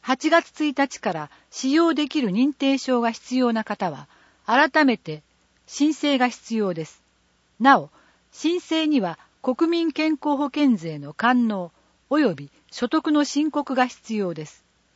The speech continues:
各認定証は令和元年中の世帯の所得に応じて適用区分を判定しています。問い合わせ先、保険医療課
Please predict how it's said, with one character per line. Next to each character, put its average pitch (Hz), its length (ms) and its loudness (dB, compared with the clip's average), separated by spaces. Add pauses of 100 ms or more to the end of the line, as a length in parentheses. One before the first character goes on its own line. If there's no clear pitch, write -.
(400)
各 330 260 0
認 277 240 4
定 277 240 0
証 233 300 0
は 196 180 -2 (300)
令 311 240 2
和 311 140 4
元 285 280 2
年 285 220 2
中 247 300 -2
の 220 200 -4 (220)
世 - 160 -2
帯 277 260 4
の 185 80 -6
所 202 160 -8
得 277 240 0
に 262 140 6
応 240 200 4
じ 214 160 -4
て 202 220 -8 (240)
適 240 320 0
用 311 220 2
区 311 160 -2
分 156 280 -4
を 135 40 -12
判 247 260 0
定 214 240 -6
し - 80 -14
て - 140 -10
い 175 100 -8
ま 156 160 -10
す。 - 220 -20 (1300)
問 269 180 6
い 294 80 4
合 277 60 6
わ 262 80 6
せ 240 140 -6
先、 196 400 -8 (560)
保 262 160 -2
険 330 340 0
医 294 160 0
療 269 260 2
課 214 280 -4